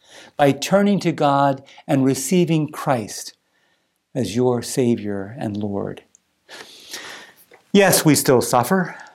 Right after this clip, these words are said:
There is still brokenness and need. We still mourn,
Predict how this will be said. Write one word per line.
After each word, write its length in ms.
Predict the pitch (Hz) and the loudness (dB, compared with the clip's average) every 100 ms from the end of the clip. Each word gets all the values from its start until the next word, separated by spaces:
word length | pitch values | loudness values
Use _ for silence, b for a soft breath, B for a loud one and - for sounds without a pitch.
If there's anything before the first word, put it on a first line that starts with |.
| B B B | B B B
There 160 | 160 170 | 2 4
is 100 | 160 | 2
still 320 | - 185 175 | 2 2 2
brokenness 880 | 120 110 143 147 151 151 151 160 - | -2 -4 2 2 0 -4 -6 -8 -10
and 220 | 117 101 | -10 -10
need. 500 | 104 110 120 143 143 - _ _ b b b b b | -10 -8 -8 -8 -10 -18 _ _ b b b b b
We 160 | 175 180 | 2 2
still 520 | - 180 160 151 - | 4 6 6 4 0
mourn, 720 | 131 123 127 135 165 185 151 | -6 -2 0 0 0 -2 -6